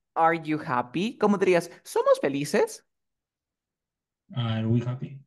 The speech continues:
Speaker 1: Are we happy? ¿Te diste cuenta? Somos
Speaker 2: Mm.
Speaker 1: felices. Y ahora, ¿cómo se responden a estas preguntas? Es bien fácil.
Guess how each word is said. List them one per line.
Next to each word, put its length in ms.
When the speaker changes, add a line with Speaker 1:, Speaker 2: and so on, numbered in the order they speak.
Speaker 1:
Are 240
we 240
happy? 380
¿Te 80
diste 280
cuenta? 540
Somos 360
Speaker 2:
Mm. 20
Speaker 1:
felices. 360
Y 100
ahora, 220
¿cómo 240
se 120
responden 840
a 120
estas 240
preguntas? 640
Es 160
bien 240
fácil. 420